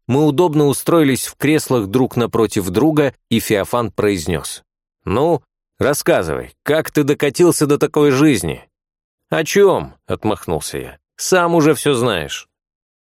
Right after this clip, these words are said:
«Только в общих чертах», не согласился со мной наставник. «Эх», глубоко вздохнул я. «Тогда начну.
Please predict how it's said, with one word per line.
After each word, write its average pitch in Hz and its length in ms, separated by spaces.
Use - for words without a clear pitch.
«Только 156 400
в 143 80
общих 151 380
чертах», - 680
не 98 140
согласился 98 580
со 98 160
мной 90 160
наставник. 80 640
«Эх», 165 460
глубоко 101 500
вздохнул 90 560
я. 67 300
«Тогда 110 300
начну. 117 460